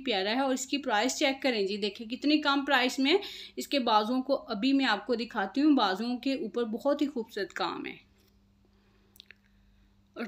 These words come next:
कलर इसमें यही अवेलेबल है, सिंगल पीस है जी, सिंगल शर्ट है। ये देखें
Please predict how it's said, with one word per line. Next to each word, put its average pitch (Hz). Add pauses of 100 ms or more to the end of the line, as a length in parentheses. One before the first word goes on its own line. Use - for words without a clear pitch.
कलर 269
इसमें 294
यही 226
अवेलेबल 202
है, 233
सिंगल 277
पीस 262
है 247
जी, 247 (560)
सिंगल 247
शर्ट 226
है। 226
ये 196
देखें 180